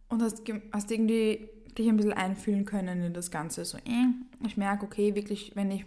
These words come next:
im Kaloriendefizit bin, dann priorisiere ich das wirklich halt am meisten. Das ist eben, wie gesagt, der, dieser Main, dieser Main Point, warum sich viele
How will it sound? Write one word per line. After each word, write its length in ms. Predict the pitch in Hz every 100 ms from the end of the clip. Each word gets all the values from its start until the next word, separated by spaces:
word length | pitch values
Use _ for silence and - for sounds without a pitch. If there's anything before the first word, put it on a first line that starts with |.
| 214
im 160 | 220 208
Kaloriendefizit 880 | 214 220 226 220 220 214 208 214
bin, 240 | 226 220 214 - - -
dann 120 | 214
priorisiere 520 | 220 220 220 214 226
ich 80 | 220
das 180 | 220 208
wirklich 340 | 208 208 196
halt 260 | 170 160 - - -
am 200 | 165 170
meisten. 560 | 151 120 - - - - - - - - - -
Das 160 | 233 277
ist 80 | 247
eben, 220 | 247 240
wie 100 | 247
gesagt, 320 | 240 233 -
der, 220 | 214 208 208
dieser 320 | 226 226 214
Main, 720 | 208 208 214 226 233 233 226 - - - _ -
dieser 160 | 226
Main 560 | 214 208 220 220 214 208
Point, 520 | - 226 220 226 226
warum 260 | 208 220 226
sich 220 | 220 202
viele 460 | - 233 214 202